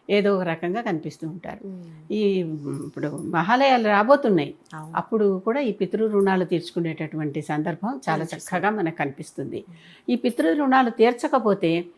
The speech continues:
Speaker 2: మ్మ్.
Speaker 1: వాళ్ళు వచ్చి నిరాశగా వెనక్కి వెళ్తారు.
Speaker 2: మ్మ్.
Speaker 1: అది తప్పు కదా.
Speaker 2: అవును.
Speaker 1: మన ఇంటికి ఎవరైనా వచ్చారు, వాళ్ళకి మనం, అంటే
Speaker 2: అంతే.
Speaker 1: ఆకలి కొని అన్నం కోసం వచ్చారు అనుకుందాం, for
Speaker 2: మ్మ్.
Speaker 1: example.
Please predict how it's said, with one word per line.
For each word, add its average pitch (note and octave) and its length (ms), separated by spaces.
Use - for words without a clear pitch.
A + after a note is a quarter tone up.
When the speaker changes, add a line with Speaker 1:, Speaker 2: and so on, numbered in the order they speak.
Speaker 2:
మ్మ్. A#3 200
Speaker 1:
వాళ్ళు A3+ 220
వచ్చి A#3 720
నిరాశగా E4+ 500
వెనక్కి B3+ 280
వెళ్తారు. D#3+ 400
Speaker 2:
మ్మ్. F#3+ 680
Speaker 1:
అది A#3+ 540
తప్పు A#3 180
కదా. A#3+ 320
Speaker 2:
అవును. D#3 260
Speaker 1:
మన A#3 100
ఇంటికి C4 260
ఎవరైనా C4 380
వచ్చారు, G#3+ 320
వాళ్ళకి G#3 220
మనం, G3 360
అంటే G#3 380
Speaker 2:
అంతే. - 0
Speaker 1:
ఆకలి B3+ 460
కొని C4 480
అన్నం A#3 280
కోసం A#3 300
వచ్చారు G#3 280
అనుకుందాం, F3+ 420
for G3+ 180
Speaker 2:
మ్మ్. F3 140
Speaker 1:
example. D3+ 300